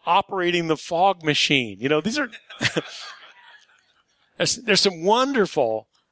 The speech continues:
uh, ministries that push the kingdom forward. Maybe you want, maybe you want to learn a new language to go be more effective on the mission field.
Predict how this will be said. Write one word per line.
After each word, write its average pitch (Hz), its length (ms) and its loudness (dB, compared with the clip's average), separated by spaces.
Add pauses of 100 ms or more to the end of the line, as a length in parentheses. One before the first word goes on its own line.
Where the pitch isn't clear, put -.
(120)
uh, 135 240 0
ministries 160 760 2
that 120 200 -4
push 202 220 2
the 160 100 -2
kingdom 156 320 -2
forward. 151 260 4
Maybe 175 180 2
you 190 60 2
want, 180 180 0
maybe 185 180 2
you - 20 0
want 185 200 4
to - 120 -20 (200)
learn 196 180 4
a 190 40 2
new 175 180 4
language 175 360 2
to 139 100 0
go 170 280 0
be 156 140 -4
more 151 160 2
effective 147 460 -2
on 139 160 2
the 120 140 -2 (220)
mission 190 300 0
field. 127 220 -4